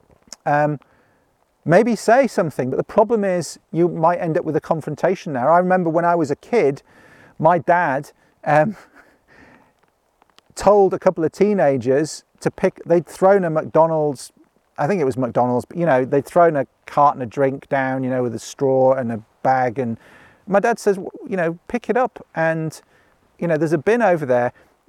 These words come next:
These teenagers just turned around to my dad and told him to F off. Um, I'm not sure what you do with that. Um,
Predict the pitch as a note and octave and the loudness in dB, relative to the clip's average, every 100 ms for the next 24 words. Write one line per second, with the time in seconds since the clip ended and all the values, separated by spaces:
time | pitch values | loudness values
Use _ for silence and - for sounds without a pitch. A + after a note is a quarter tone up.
0 | - C#3+ A3+ - G#3 G3 F3 D#3 D#3 - | -16 -2 -2 0 -2 -2 -2 -2 -4 -6
1 | E3 - E3 D#3 D3+ D3+ D3 D3 D#3 D#3 | -10 -2 -2 0 -2 -2 -2 2 0 0
2 | - D#3 D#3 D#3 D3 E3 - A3 D3 - | -2 -2 -2 -6 -2 -4 0 0 0 -4
3 | _ _ D#3 D#3 D#3 D#3 C#3 _ _ _ | _ _ -2 0 0 -2 -8 _ _ _
4 | _ _ _ _ _ F3 F#3 G3+ - - | _ _ _ _ _ 0 2 0 -2 2
5 | G3 F3 F#3 E3+ C#3 F#3 G3 D3+ - A2+ | 2 4 0 -2 2 4 4 2 0 -2
6 | - _ _ _ _ - C#3 C3 B2+ B2 | -2 _ _ _ _ -6 -2 0 0 -4